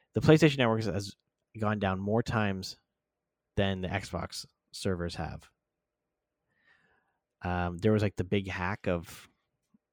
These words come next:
what was it, like, mid two thousands, when, like, everyone's, like, credit card and personal info was, like, released. Um, and,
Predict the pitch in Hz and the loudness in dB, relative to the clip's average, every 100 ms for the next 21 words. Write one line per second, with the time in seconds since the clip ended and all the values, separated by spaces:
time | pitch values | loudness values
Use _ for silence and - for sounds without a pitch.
0 | _ 98 82 82 80 87 87 - 98 90 | _ -6 -6 -6 -8 -8 -8 -6 -4 -2
1 | - 98 87 90 98 110 - - _ _ | 0 0 0 0 0 -4 -8 -16 _ _
2 | _ _ _ _ - - _ _ - 92 | _ _ _ _ -20 -20 _ _ -6 -4
3 | 90 98 101 95 90 - 98 92 - 90 | -2 0 0 0 -2 -2 -2 -2 -2 -2
4 | 87 87 82 92 87 90 90 - 92 92 | -2 -4 -6 -8 -6 -10 -10 -6 -4 -2
5 | 90 90 87 92 95 92 101 - - - | -4 -6 -6 -6 -4 -2 -4 -8 -16 -20
6 | _ _ _ _ _ _ _ _ _ _ | _ _ _ _ _ _ _ _ _ _
7 | _ _ _ 95 95 90 87 78 - _ | _ _ _ 0 2 4 4 0 -6 _
8 | _ _ _ _ _ _ _ _ _ _ | _ _ _ _ _ _ _ _ _ _
9 | _ _ _ _ - 113 110 107 104 | _ _ _ _ 2 6 6 6 0